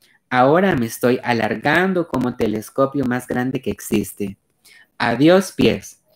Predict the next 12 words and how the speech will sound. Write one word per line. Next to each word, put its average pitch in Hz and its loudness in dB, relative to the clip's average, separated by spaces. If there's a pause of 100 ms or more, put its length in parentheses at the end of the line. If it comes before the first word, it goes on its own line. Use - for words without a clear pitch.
(320)
porque 143 2
cuando 127 0
miró 120 0
hacia 180 0
abajo 113 -2
casi - -6
había 117 -2
perdido 113 -4
de 143 2
vista 107 -4
sus - -12
pies. 190 0